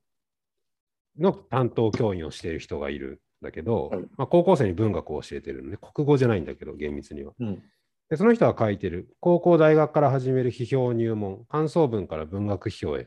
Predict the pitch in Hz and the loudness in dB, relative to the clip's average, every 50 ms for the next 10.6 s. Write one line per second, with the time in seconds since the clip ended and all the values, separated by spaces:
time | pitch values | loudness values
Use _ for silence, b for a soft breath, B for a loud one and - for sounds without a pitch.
0 | _ - - - - - 82 76 - - - - - 147 135 127 - - - 113 | _ -16 -6 -4 -4 -4 -2 -4 -4 -6 -4 -6 -2 -2 -2 0 0 -2 -4 -4
1 | - - _ 113 98 87 - - - - - 120 110 113 113 110 110 110 110 - | -6 -6 _ -4 -4 -4 -6 -10 -14 -6 -4 -2 0 2 2 2 2 0 0 -2
2 | - _ _ - 143 127 110 101 95 90 - - _ - - - _ _ _ _ | -6 _ _ -2 0 2 2 2 0 -2 -4 -4 _ -6 -6 -6 _ _ _ _
3 | - - - _ _ _ _ _ - - _ _ _ _ _ _ _ _ _ _ | -20 -20 -20 _ _ _ _ _ -20 -20 _ _ _ _ _ _ _ _ _ _
4 | _ _ _ _ _ 160 165 147 - 135 87 - - _ _ _ _ _ _ 294 | _ _ _ _ _ 4 4 6 6 4 2 2 -2 _ _ _ _ _ _ -2
5 | 302 302 190 123 117 135 135 247 202 - 185 196 180 185 160 - - 233 285 302 | 2 4 2 2 2 2 2 2 4 4 4 2 2 0 -4 2 4 4 4 4
6 | - - 113 117 123 - 214 214 - - 240 226 226 214 208 220 196 180 190 156 | 2 0 0 0 0 -2 -4 -6 -4 -8 -6 -2 -2 -2 -2 -2 -2 -2 -2 -2
7 | 135 - 107 101 - 98 85 78 - 85 85 - - - - _ 95 87 76 - | -2 -4 -6 -6 -6 -8 -12 -10 -10 -10 -8 -4 -4 -6 -4 _ -6 -6 -6 -8
8 | _ _ _ _ _ _ _ _ - 120 110 110 110 110 107 110 107 104 101 95 | _ _ _ _ _ _ _ _ -4 0 2 2 2 2 2 2 2 2 0 -2
9 | - - - 95 90 90 78 65 65 - - - - 95 90 80 - 127 123 117 | -4 -6 -6 -6 -4 -6 -8 -10 -12 -14 -16 -10 -6 -6 -4 -2 -2 0 0 0
10 | 104 104 107 104 98 95 101 98 92 87 - | -2 -2 -4 -4 -4 -4 -4 -4 -4 -6 -10